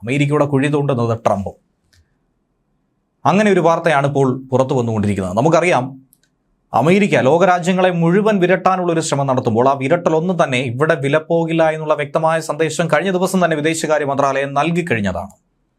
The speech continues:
സമാനമായി തന്നെ ഇന്ത്യയും ബ്രസീലും ചൈനയും റഷ്യയും ഒക്കെ ഉൾപ്പെടുന്ന ബ്രിക്സ് രാജ്യങ്ങൾക്ക് നേരെയും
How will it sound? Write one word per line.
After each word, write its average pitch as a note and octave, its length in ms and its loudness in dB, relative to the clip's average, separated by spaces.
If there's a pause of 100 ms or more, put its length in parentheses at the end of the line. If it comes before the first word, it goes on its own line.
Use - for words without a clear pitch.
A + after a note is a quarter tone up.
(220)
സമാനമായി F3+ 640 2
തന്നെ A2+ 200 0 (920)
ഇന്ത്യയും G3+ 400 2 (720)
ബ്രസീലും F3 540 2 (500)
ചൈനയും E3+ 540 2 (360)
റഷ്യയും F3 480 0
ഒക്കെ D3 220 -2
ഉൾപ്പെടുന്ന C#3+ 400 0 (380)
ബ്രിക്സ് C3 400 0
രാജ്യങ്ങൾക്ക് D3+ 560 0
നേരെയും C3+ 320 2